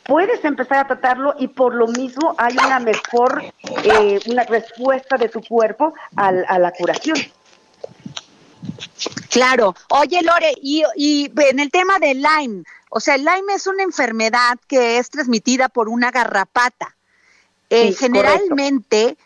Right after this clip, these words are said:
Speaker 2: pues es una enfermedad poco conocida en México, muy grave,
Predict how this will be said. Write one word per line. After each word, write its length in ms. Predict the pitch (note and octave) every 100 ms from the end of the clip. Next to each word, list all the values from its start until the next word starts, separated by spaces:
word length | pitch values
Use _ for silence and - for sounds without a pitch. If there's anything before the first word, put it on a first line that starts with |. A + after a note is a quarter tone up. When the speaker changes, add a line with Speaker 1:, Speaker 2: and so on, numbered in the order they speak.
| _
Speaker 2:
pues 200 | A3+ A3
es 100 | C#4 D#4+
una 140 | F4
enfermedad 440 | F4 D4+ C4 B3+ -
poco 300 | D4+ D4 F#4+
conocida 600 | D4+ B3+ A3 C#4+ C4 B3+
en 120 | B3
México, 600 | C4 D#4 A#3+ F#3 D#3 E3+ F#3+
muy 260 | A#3 G4
grave, 540 | B3+ C4+ E4 D4 F#3